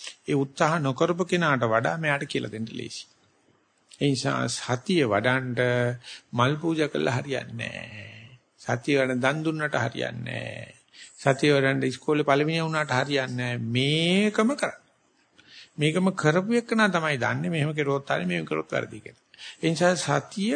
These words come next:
කාගවත් උපක්‍රම හරියන්නේ නැහැ. තමන්ම උපක්‍රම හොයාගන්න ඕනේ. හොයාගත්තයි කියලා හිතන්න. ඒක පන්තියේ අනෙක් එක ණය, ඒ,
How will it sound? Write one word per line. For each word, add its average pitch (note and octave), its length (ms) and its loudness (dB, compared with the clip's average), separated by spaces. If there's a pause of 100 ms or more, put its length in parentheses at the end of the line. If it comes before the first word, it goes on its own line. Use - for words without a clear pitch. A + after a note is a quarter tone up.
(140)
කාගවත් D3+ 560 2
උපක්‍රම F#3+ 400 0
හරියන්නේ F#3+ 420 0
නැහැ. - 200 -8 (800)
තමන්ම D3 340 2
උපක්‍රම D#3 440 -2
හොයාගන්න C3 520 2
ඕනේ. A#2 320 2 (360)
හොයාගත්තයි E3 580 2
කියලා A3 200 6
හිතන්න. G3 260 2 (640)
ඒක E3 220 -6
පන්තියේ E3 640 0
අනෙක් D3+ 340 -4
එක - 160 -10
ණය, D#3+ 160 0 (1500)
ඒ, D#3 180 -6